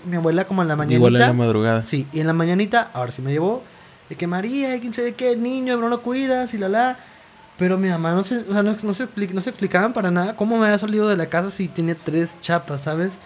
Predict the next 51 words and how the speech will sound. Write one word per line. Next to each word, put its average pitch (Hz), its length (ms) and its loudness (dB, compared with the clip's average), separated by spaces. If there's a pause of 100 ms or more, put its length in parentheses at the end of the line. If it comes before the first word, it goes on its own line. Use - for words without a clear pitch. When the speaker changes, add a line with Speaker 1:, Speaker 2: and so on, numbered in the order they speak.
(340)
Speaker 1:
Ya 160 140 4
no 180 100 6
Speaker 2:
Ujú. 202 80 6
Speaker 1:
era 214 100 6
solamente 175 400 0
dos. 165 220 0 (560)
El 165 120 2
misterio 190 460 4
fue 202 200 2
que 151 220 -6 (340)
ya, 175 360 2
así 175 200 -6
quedó. 214 340 4 (360)
Em, 143 280 -4 (440)
pues 156 140 0
no 156 80 -2
me 196 100 2
pueden 160 340 -2
regañar, 156 400 -2
¿cómo 170 160 -2
me 185 140 -2
regañan? 151 360 -2
O 139 60 -4
sea, 139 280 -4 (120)
¿cómo 156 200 -4
me 160 220 -2 (100)
sienten 185 420 0
a 165 60 -2
un 160 40 -2
niño? 180 300 0 (340)
"¿Por 196 120 -2
qué 262 100 4
te 277 80 -6
sales, 285 240 0
Speaker 2:
Te 127 80 6
vamos 147 240 2
a 165 40 6
dejar 147 180 6
sin - 140 6
Speaker 1:
callejero?" - 220 6
Speaker 2:
biberón 139 440 6
dos 151 340 6
días. 127 340 6
Speaker 1:
<laughs> 147 580 4
"Te 196 140 6
vamos 247 180 4
a 247 60 2
castigar", 185 540 2
eh. 147 180 -4
No, 185 280 2
Speaker 2:
Ajá. 113 100 -4